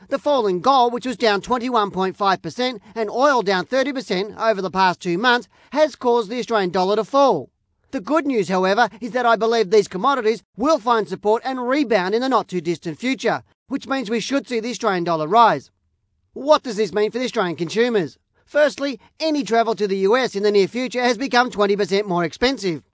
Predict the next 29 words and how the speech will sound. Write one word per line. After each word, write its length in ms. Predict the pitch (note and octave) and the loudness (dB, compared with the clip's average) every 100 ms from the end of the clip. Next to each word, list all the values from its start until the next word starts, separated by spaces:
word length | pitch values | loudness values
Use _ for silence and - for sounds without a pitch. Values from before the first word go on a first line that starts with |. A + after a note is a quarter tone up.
| _ _ _ | _ _ _
But 180 | C4+ | -6
more 220 | A#3+ C#4 A3 | -2 0 0
importantly, 720 | E3+ A#3 C#4 G#3+ F3+ A#3 G#3+ _ | 0 0 0 0 0 0 -4 _
the 100 | - | -8
cost 320 | C#4 C4 A#3+ A3+ | -4 0 0 -2
of 140 | F3 | -2
oil 280 | A#3+ C#4+ G#3 | 4 4 4
has 200 | G#3 G3+ | -2 -2
not 260 | C4 B3 | 0 2
really 300 | G3+ C4+ C#4 | 2 0 0
decreased 480 | G3+ F#3+ G#3+ A3+ G#3 _ _ | -2 -2 0 0 0 _ _
due 140 | C#4 | -4
to 120 | C4+ | -2
the 120 | C#4+ D4 | 0 2
fact 260 | B3+ G3 | 2 -2
that 100 | F#3 | -4
it 60 | G3+ | -2
now 160 | G3 | -2
costs 320 | F3+ G3 F3+ E3+ | 0 0 0 2
more 320 | C4+ A#3+ A3+ A#3 | 2 4 2 -2
to 100 | C#4 | -10
buy 300 | A3+ B3 F#3+ | 2 2 2
oil 280 | B3+ C#4 A3+ | 4 4 6
as 100 | G3+ | 4
a 60 | C4 | 2
result 340 | C#4 G#3 E3 | 0 2 0
of 80 | D#3 | -2
the 80 | E3+ | -4
disparity. 680 | E3+ - A3 B3+ G#3+ E3 | -6 0 2 2 -2 -6